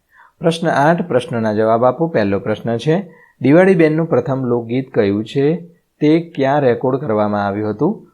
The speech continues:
તો દિવાળીબેન જે ભીલ હતા તેમનું પ્રથમ લોકગીત ફૂલ ઉતાર્યા ફૂલવાડીએ રે લોલ તે છે.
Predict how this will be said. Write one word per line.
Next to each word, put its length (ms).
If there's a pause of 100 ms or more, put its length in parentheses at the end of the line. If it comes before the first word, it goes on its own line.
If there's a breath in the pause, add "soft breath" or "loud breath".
(140 loud breath)
તો 100
દિવાળીબેન 680
જે 140
ભીલ 280
હતા 240
તેમનું 340
પ્રથમ 420
લોકગીત 580 (140)
ફૂલ 260
ઉતાર્યા 680 (440 loud breath)
ફૂલવાડીએ 760
રે 160
લોલ 360 (580)
તે 200
છે. 460